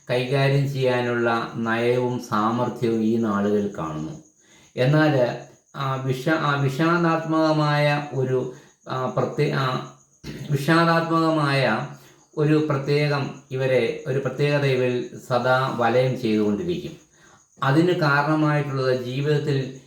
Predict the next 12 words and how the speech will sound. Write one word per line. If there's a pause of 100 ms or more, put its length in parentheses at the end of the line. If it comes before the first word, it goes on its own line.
(140)
ഇവരെ
നേരിടുന്ന
പ്രശ്നങ്ങളുടെ (240)
എണ്ണവും
ഒട്ടും
കുറവല്ല. (1700)
ബുദ്ധിയും
കഠിന
പ്രയത്നവും
അനിഴം
നാളുകാരുടെ
പ്രത്യേകതകളാണ്.